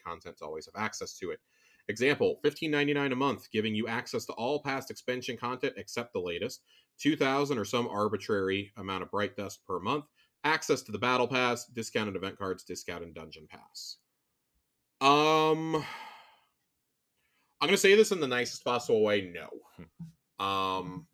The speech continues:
Speaker 1: I think rather what Bungie needs to be doing is adjusting the price of their expansions, very much like E S O does. E S O, when it's been almost two years since something's been out, they drop the price of the expansion to, like,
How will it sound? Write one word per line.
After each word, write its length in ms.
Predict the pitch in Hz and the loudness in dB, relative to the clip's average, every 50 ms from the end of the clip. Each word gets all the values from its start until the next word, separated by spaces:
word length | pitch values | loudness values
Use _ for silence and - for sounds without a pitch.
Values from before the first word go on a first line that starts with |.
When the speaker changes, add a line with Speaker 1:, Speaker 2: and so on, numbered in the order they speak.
| 165 - - | -8 -2 2
Speaker 1:
I 200 | 110 113 117 120 | 4 4 4 4
think 260 | - 135 123 123 120 - | 2 0 0 0 -2 -8
rather 600 | 98 92 101 107 113 135 139 139 127 120 117 110 | -4 0 2 4 4 4 4 4 4 4 4 2
what 220 | 104 107 104 101 | 0 -2 -2 -2
Bungie 320 | 104 101 101 101 107 98 92 | -2 -4 -4 -4 -6 -8 -8
needs 180 | 92 90 87 - | -10 -12 -12 -10
to 40 | |
be 100 | 101 90 | -8 -6
doing 240 | 87 87 87 87 87 | -4 -4 -4 -4 -4
is 160 | 87 87 82 | -6 -6 -6
adjusting 480 | 92 87 - 92 85 82 - - 90 90 | -8 -8 -6 -8 -8 -8 -8 -8 -8 -8
the 60 | 85 | -8
price 320 | 80 90 87 82 - - 82 | -8 -8 -8 -8 -8 -10 -10
of 80 | 76 | -6
their 220 | 82 82 82 80 78 | -4 -4 -4 -4 -6
expansions, 640 | - - - 82 82 82 - 104 95 104 104 104 - _ - - _ _ - | -8 -10 -12 -12 -12 -10 -10 -10 -8 -8 -10 -12 -14 _ -20 -20 _ _ -20
very 340 | 87 87 104 113 156 208 220 | -10 -2 0 2 4 4 4
much 180 | 226 214 - | 2 2 2
like 160 | 175 - - - - | 0 -2 -2 -4 -6
E 140 | 107 101 98 | -4 -4 -2
S 180 | 92 - - | -2 -4 -4
O 140 | 85 78 78 | -6 -6 -6
does. 320 | 73 73 76 73 73 - - | -8 -10 -12 -14 -14 -14 -12
E 120 | 110 113 131 | -8 -6 -4
S 180 | 139 - - | -4 -4 -2
O, 380 | 110 107 107 104 107 107 110 - | -2 0 0 2 0 0 -2 -2
when 240 | - 101 98 95 90 | -6 -6 -4 -2 0
it's 220 | 101 120 - - - | -2 -2 -2 -4 -4
been 420 | - 104 104 110 113 123 131 135 - _ _ - | -2 -2 0 -2 -2 -6 -8 -12 -16 _ _ -10
almost 300 | 101 101 104 98 - - | -8 -6 -6 -6 -8 -8
two 120 | - 110 | -6 -6
years 340 | 107 98 92 95 101 101 - | -4 -4 -4 -4 -6 -8 -10
since 220 | - 98 95 - - | -12 -14 -12 -12 -10
something's 320 | 98 95 101 98 92 - | -10 -10 -10 -12 -8 -8
been 120 | 95 85 | -6 -6
out, 240 | 85 87 107 139 143 - _ _ _ _ _ _ - | -4 -4 -6 -6 -8 -10 _ _ _ _ _ _ -4
they 100 | 95 95 | -4 -4
drop 280 | - 98 107 139 - | -2 0 -2 0 -2
the 80 | - 107 | -4 -6
price 220 | - 113 113 110 | -4 -4 -4 -6
of 40 | 120 | -6
the 80 | 104 90 | -8 -8
expansion 420 | 87 - - 90 113 110 - 104 85 | -8 -8 -10 -10 -10 -8 -8 -8 -8
to, 40 | |
like, 160 | 80 76 76 | -8 -8 -10